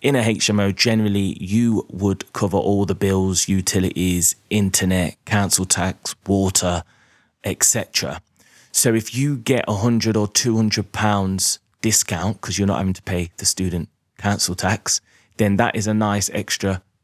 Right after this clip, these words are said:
boost in cash flow for you. So in terms of expenditure, I think on the face of it, students would be a little bit better. Um, in terms of the maintenance and the wear and tear on the property, <sighs> it's tough.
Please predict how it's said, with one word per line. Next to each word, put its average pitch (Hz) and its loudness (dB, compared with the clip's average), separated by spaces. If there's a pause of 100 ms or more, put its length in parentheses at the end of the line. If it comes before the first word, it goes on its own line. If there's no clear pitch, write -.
(260)
boost 95 0
in 95 0
cash 92 -6
flow 85 -2
for - -6
you. 71 -6 (320)
So - 2
in 110 2
terms 147 2
of 123 0
expenditure, 120 0 (300)
I 107 0
think 123 -2 (220)
on 180 4
the 175 0
face 143 0
of 104 -2
it, 107 -4
students 117 -2
would 113 -2
be 104 0 (880)
a 104 2
little 104 2
bit 87 -4
better. 131 2 (460)
Um, 104 0
in 117 2
terms 127 2
of 107 -6
the 113 2
maintenance 123 2
and 113 0
the 107 0
wear 117 4
and 110 0
tear 139 2
on 117 2
the 104 0
property, 98 -4 (1000)
<sighs> - -10
it's - 2
tough. - -2